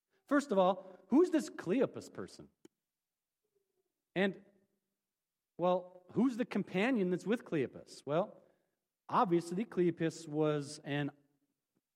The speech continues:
follower of Jesus, but he was not one of the twelve disciples. And we don't know for sure who his companion was, but we might have a clue in one of the other Gospels.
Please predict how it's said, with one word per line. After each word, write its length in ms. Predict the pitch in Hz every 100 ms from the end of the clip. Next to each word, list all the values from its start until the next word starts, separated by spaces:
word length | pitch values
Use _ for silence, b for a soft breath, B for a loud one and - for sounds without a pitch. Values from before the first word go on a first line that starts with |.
| _ _
follower 340 | - 117 139 151
of 80 | 131
Jesus, 600 | 208 294 214 285 285 147 151
but 300 | 175 175 -
he 120 | 202
was 180 | 185 143
not 240 | 180 226
one 120 | 185 175
of 100 | 160
the 60 |
twelve 280 | 151 135 139
disciples. 580 | 147 247 240 127 - - _ _ _ _ _ _ -
And 80 | 151
we 60 | 185
don't 240 | 277 302
know 160 | 277 269
for 140 | 220
sure 240 | - 226
who 140 | 196 220
his 140 | 180
companion 540 | - 165 233 285 202 143
was, 460 | 123 135 247 - - b b b b
but 180 | 202 196
we 80 | 196
might 240 | 220 294
have 120 | 302
a 60 | 294
clue 640 | - - 302 254 175 196 214
in 380 | 175 185 190 185
one 220 | 165 196
of 100 | 208
the 140 | 202 185
other 180 | 175
Gospels. 720 | 165 185 190 190 - 98 -